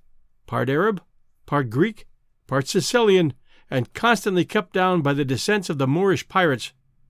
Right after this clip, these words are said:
who used to land in the unprotected bays and carry off all the wretched beings they could catch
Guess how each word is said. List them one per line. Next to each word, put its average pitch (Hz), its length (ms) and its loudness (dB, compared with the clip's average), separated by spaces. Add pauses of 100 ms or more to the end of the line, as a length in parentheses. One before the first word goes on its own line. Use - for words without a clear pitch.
(260)
who 160 100 2
used 226 220 4
to 180 80 0
land 214 320 2
in 175 80 4
the 175 100 2
unprotected 190 720 -2
bays 156 400 0 (400)
and - 160 -10
carry 220 320 2
off 208 260 2
all 170 120 0
the 139 80 0
wretched 143 420 -2
beings 175 300 2
they 165 100 2
could 143 220 -8
catch - 320 -6